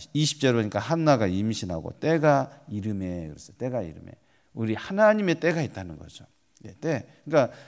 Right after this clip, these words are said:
내가 기도해도 곧바로 응답되는 게 아닙니다. 하나님의 때가 있습니다. "때가 이름에 아들을 낳아 사무엘이라 이름하였다"라고 오늘 본문은 그렇게 말씀하고 있습니다. 그래서 모든 일에는 이 때가 있는데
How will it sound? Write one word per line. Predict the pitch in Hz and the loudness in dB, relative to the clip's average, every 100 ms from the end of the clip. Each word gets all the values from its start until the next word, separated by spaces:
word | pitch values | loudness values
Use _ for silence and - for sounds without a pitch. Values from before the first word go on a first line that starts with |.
| - | -16
내가 | - 143 175 170 151 | 0 6 10 10 8
기도해도 | - 156 185 165 143 | 2 2 4 4 2
곧바로 | - 139 175 165 139 135 - - 120 | -2 4 6 6 4 2 -6 -10 -4
응답되는 | 110 113 143 156 143 120 101 | -2 0 2 0 0 -4 -2
게 | |
아닙니다. | 87 98 85 - | -4 -4 -8 -12
하나님의 | - 185 190 190 185 160 156 160 - - | -12 -6 -2 0 0 -2 -2 -4 -12 -6
때가 | 185 160 | -2 -2
있습니다. | - 92 - - | -4 -10 -8 0
"때가 | 202 196 208 | 4 10 10
이름에 | 165 160 170 214 269 - - - | 10 8 6 6 4 -12 -20 -4
아들을 | - 127 147 147 123 | 4 6 8 8 8
낳아 | 104 101 | 8 8
사무엘이라 | - - 175 180 139 107 95 107 - - - | 2 -2 2 4 4 2 0 0 -2 -20 -8
이름하였다"라고 | 113 113 95 92 85 90 87 85 90 90 107 127 - - | -6 -4 -4 -6 -6 -6 -6 -6 -8 -4 -4 -4 -8 -6
오늘 | 117 104 | -4 0
본문은 | 113 120 98 | 2 2 2
그렇게 | 104 101 98 101 - | -2 0 -2 -2 -8
말씀하고 | - 90 - 113 98 82 | -4 -2 0 0 0 0
있습니다. | 82 107 85 82 95 127 | -2 -4 -4 -6 -8 -2
그래서 | 120 113 | 0 0
모든 | 104 - 71 165 185 | -2 -4 -2 2 4
일에는 | 165 160 151 147 123 - - - | 6 8 8 6 4 -6 -14 -10
이 | 107 | -2
때가 | 180 185 147 | 0 2 0
있는데 | 104 87 - | -2 -6 -10